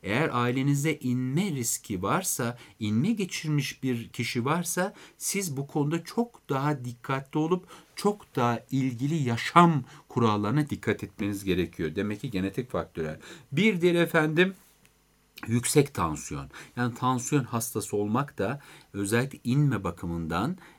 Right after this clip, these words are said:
e, efendim risk faktörü. Yine şeker hastalığı. Şeker hastası olmak yine inme bakımından risk faktörü. Yüksek kolesterol değerleri, yani lipid pro-, profilinin bozuk olması.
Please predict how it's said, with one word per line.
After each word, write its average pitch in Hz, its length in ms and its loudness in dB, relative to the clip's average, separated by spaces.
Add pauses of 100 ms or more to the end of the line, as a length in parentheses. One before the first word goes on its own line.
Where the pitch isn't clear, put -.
(160)
e, 95 80 -2
efendim 95 640 -2
risk 113 240 -2
faktörü. 87 380 -4
Yine 156 280 2
şeker - 400 -4
hastalığı. 85 640 -2 (240)
Şeker 139 320 0
hastası 120 420 -2
olmak 107 420 -4
yine 95 300 -2
inme 107 380 -2
bakımından 92 500 -4
risk 90 220 -6
faktörü. 78 480 -8 (340)
Yüksek 143 460 -2 (480)
kolesterol 110 720 0
değerleri, 78 420 -4
yani 101 340 0
lipid - 240 -6
pro-, 123 340 0 (200)
profilinin 110 480 0
bozuk 107 300 -4
olması. 82 460 -4